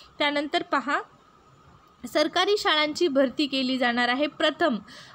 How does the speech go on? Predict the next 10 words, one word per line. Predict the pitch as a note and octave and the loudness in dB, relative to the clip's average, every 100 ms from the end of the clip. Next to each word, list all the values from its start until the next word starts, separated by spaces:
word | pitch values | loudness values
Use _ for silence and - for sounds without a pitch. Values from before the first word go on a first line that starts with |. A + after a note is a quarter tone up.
| - C4 | -6 -4
अगोदर | C#4 E4+ F#4 G#4 B4+ - - | -2 -4 -4 -4 -6 -12 -6
सरकारी | D#4+ D#4 F4 F#4 G#4+ | -2 -2 -2 -2 -4
शाळांची | G#4 E4 D#4+ D#4 F4 | -2 -2 -2 -2 -4
भरती | D#4 C4+ D#4 | -2 -4 -4
केली | D4 C#4 C#4+ | -4 -4 -4
जाणार | C4+ C4+ C4+ | -4 -4 -4
आहे | C4 C4 D#4+ | -4 -2 -2
आणि | C#4 C4+ D4 | 0 -2 -4
त्यानंतरच | - C#4+ C4 C4+ C4+ C#4 D4 F4+ E4 | -4 -2 0 0 -2 0 2 0 -2
मग | D#4 | -2